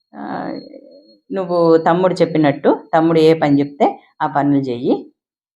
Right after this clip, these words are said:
అని చెప్తాడు. ఎందుకంటే ఈయన ఇండ్లు కట్టు అంటే ఆయన కరెక్ట్ ఆ ఇల్లు మాత్రమే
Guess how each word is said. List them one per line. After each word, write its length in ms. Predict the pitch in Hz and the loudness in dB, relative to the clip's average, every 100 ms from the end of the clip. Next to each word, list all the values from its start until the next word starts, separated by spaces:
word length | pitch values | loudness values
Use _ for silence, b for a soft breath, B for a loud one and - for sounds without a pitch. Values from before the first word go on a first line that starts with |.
| - | -12
అని 400 | 135 269 349 220 | -6 -2 0 0
చెప్తాడు. 360 | - - 156 | -2 0 0
ఎందుకంటే 460 | 202 233 233 233 240 | 0 2 2 4 2
ఈయన 140 | 208 | 2
ఇండ్లు 320 | 208 208 226 220 | 2 2 4 4
కట్టు 180 | 220 | 4
అంటే 280 | 220 208 233 | 2 2 4
ఆయన 220 | 233 214 | 4 4
కరెక్ట్ 420 | 214 202 214 - 254 | 2 0 0 0 2
ఆ 120 | 214 | 4
ఇల్లు 320 | 190 202 240 | 2 2 2
మాత్రమే 640 | 214 185 202 214 220 233 | 4 4 4 2 4 4